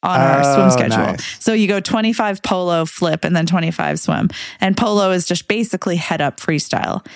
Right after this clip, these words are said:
Speaker 1: And
Speaker 2: Got
Speaker 1: it's
Speaker 2: it.
Speaker 1: really hard because it's
Speaker 2: Yeah.
Speaker 1: obviously not efficient to have your head up out of the water, but it is a really good way to practice sighting because it forces you to kind of have a higher turnover, increase your kick so that your head can, like, be,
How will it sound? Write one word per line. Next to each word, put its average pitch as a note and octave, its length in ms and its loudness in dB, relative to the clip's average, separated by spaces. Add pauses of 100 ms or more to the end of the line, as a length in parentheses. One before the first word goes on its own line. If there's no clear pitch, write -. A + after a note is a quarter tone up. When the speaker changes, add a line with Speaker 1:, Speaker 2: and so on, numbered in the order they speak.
Speaker 1:
And A#3 100 2
Speaker 2:
Got C#4+ 60 0
Speaker 1:
it's - 100 -2
Speaker 2:
it. E4 80 -10
Speaker 1:
really F#4+ 240 2
hard F#3+ 540 -2
because A3+ 240 0
it's - 380 -4
Speaker 2:
Yeah. D#3 160 -4
Speaker 1:
obviously D#3 440 0
not D3 360 0
efficient F3 360 -2
to F3 60 -2
have D#3+ 80 0
your D#3+ 100 0
head - 140 0
up F#3+ 100 -2
out D#3+ 80 -2
of D#3 40 -2
the D#3 60 2
water, D3 200 0
but E3+ 260 0 (240)
it G3 100 2
is G#3+ 160 2
a G#3 80 2
really G3 480 2 (880)
good G3 280 0
way G#3 240 2
to E3 100 0
practice D#3+ 420 -2
sighting F3+ 540 -2 (200)
because F#3 340 0
it F3 120 -2
forces F#3+ 480 0
you F#3 80 4
to F3 80 0
kind F3+ 220 0
of E3+ 60 0
have F3 160 0
a F#3+ 40 0
higher F3+ 280 0
turnover, F3+ 720 0 (500)
increase G#3 400 0
your F#3 100 -2
kick G#3 360 -4
so - 100 -6
that F3 140 -4
your F#3 80 -4
head E3+ 260 -2
can, F#3 140 0
like, D#3+ 300 -2
be, F3+ 260 4